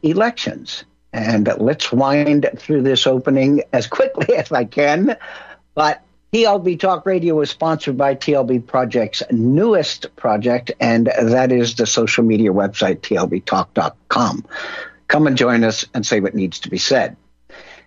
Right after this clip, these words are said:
As usual, before I get started, I'd like to once again say thank you to R B N. Please donate to the platform, to Sam, who is the producer, for everything he does, for Annie over at Shake and Wake, who replays this show every Thursday and is a big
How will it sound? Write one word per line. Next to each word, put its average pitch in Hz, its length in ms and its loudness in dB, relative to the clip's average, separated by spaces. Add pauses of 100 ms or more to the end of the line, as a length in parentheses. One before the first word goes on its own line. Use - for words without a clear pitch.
(120)
As 131 160 0
usual, 147 340 2
before 135 340 0
I 131 80 2
get 117 140 -4
started, 131 420 -2
I'd 110 120 -2
like 123 200 -2
to 113 80 -4
once 117 260 -2
again 117 240 -2
say 113 220 0
thank 120 320 -2
you 113 100 2
to 107 160 -2
R 117 160 2
B 110 260 0
N. 123 220 2
Please 131 400 -2
donate 120 460 0
to 117 100 0
the 101 80 -2
platform, 123 680 -2
to - 100 -10
Sam, 139 440 2
who 123 220 2
is 113 140 0
the - 100 -8
producer, 135 800 0 (360)
for - 260 -4
everything 131 600 2
he 120 320 0
does, 127 560 0 (120)
for - 240 -4
Annie 151 260 2
over 131 300 2
at 113 80 -4
Shake 135 320 2
and 117 100 2
Wake, 135 300 0
who 110 120 -2
replays 120 600 0
this 113 160 0
show 110 260 2
every 104 360 0
Thursday 135 600 0
and 113 140 0
is 95 100 -2
a 92 60 -6
big 95 240 -2